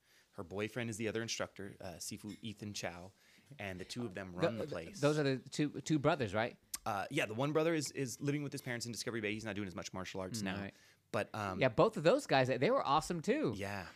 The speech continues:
Speaker 2: Yeah, they, they, they made it fun, informative, engaging, interacting with,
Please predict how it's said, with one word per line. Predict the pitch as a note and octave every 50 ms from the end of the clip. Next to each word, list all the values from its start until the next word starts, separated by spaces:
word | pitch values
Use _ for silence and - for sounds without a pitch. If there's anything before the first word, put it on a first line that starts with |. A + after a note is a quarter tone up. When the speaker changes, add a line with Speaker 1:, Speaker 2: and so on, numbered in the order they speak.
| -
Speaker 2:
Yeah, | - D#3+ D#3+
they, | D3+ E3+ -
they, | D3 D#3+ F3+ E3 - D3+
they | C#3 D3
made | D3+ G3 A#3 C4+
it | C4 A#3 -
fun, | - - - F3 F#3 F#3+ G3 G3+ G3+ F#3+ - - _ - _ _ -
informative, | D#3 C3+ B2+ - - - F3+ F#3 F3+ F3 F3 F3 F3 E3+ E3+ D#3 D#3+ - _ - - - -
engaging, | C3 A#2+ A2+ F#2+ - - D#3 E3+ F3 F3+ E3+ C#3 D#3 E3+ E3+ E3+ E3+ F3 F3 F3 - _ - _ - _ _ - -
interacting | D#3+ F3 F#3 E3 D#3+ E3 E3+ E3 - G3+ F#3+ F3+ E3+ D#3+ -
with, | - D3 C#3 C#3+ C#3+ C#3